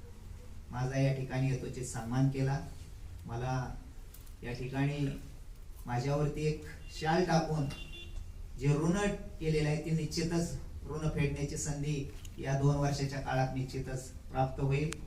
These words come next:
आणि ती मी शंभर टक्के करणारच आहे. पुन्हा एकदा जाता जाता पुन्हा एकदा सांगतो की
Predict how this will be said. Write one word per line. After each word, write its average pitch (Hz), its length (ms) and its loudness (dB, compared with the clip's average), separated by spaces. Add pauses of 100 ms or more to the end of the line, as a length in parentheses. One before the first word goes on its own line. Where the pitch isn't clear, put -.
(200)
आणि 127 160 2
ती 143 140 0
मी 143 320 4
शंभर 135 300 6
टक्के 131 240 -2
करणारच 139 540 4
आहे. 147 200 2 (360)
पुन्हा 156 300 8
एकदा 175 300 8
जाता 156 380 6
जाता 160 580 4
पुन्हा 143 220 6
एकदा 180 280 6
सांगतो - 360 6 (1080)
की 202 540 8